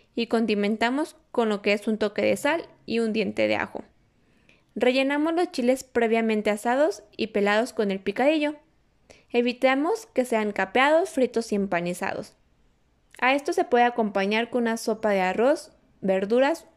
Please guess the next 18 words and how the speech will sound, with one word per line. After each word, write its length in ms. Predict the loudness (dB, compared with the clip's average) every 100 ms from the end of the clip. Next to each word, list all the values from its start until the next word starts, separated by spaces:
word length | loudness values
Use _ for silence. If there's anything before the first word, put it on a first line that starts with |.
| _
o 140 | -4 -2
frijoles 500 | -2 -2 -2 -2 -4
cocidos. 520 | -4 0 2 2 -2 _ _ _ _ _ _ _ _ _ _ _ -20 -20 -4
Las 240 | -2 0
siguientes 500 | -2 -2 -2 2 2
recetas 440 | 2 0 0 0
son 140 | 0 -2
las 120 | 0
fajitas 380 | 0 -2 0 -2
de 80 | -2
pollo 720 | 0 0 2 0 0 -2 -2
con 280 | -4 -4 -4
piña. 340 | -8 -8 -12 _ _ -20 -20 -12
Realmente 560 | 2 4 4 0 2 2
la 200 | 2 0
piña 280 | -2 0 0
le 140 | 0
da 340 | 0 -2 -6